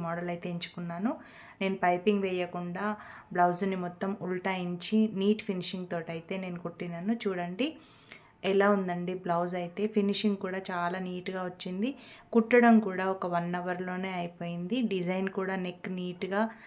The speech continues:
నేను లోపల క్లాత్ వేసి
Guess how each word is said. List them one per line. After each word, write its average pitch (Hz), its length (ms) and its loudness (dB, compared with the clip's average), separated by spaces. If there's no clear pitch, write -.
నేను 180 260 -2
లోపల 196 420 6
క్లాత్ 185 360 4
వేసి 190 340 0